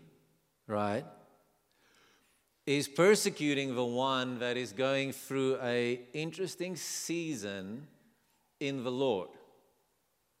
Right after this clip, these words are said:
Because it says that the Lord has not blessed her with children, right? So you have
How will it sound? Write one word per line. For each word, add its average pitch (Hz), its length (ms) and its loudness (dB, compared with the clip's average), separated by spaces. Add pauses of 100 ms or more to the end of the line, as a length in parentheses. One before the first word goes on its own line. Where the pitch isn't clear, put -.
(460)
Because 139 720 2 (140)
it 143 160 -4
says 160 260 0
that 135 220 0
the 143 80 0
Lord 139 640 6 (180)
has 123 160 -4
not 135 260 -2
blessed 123 340 0
her 123 120 -2
with 120 180 -4
children, 139 380 -2 (1300)
right? 104 300 -8 (1040)
So 151 300 4
you 151 180 6
have 160 260 4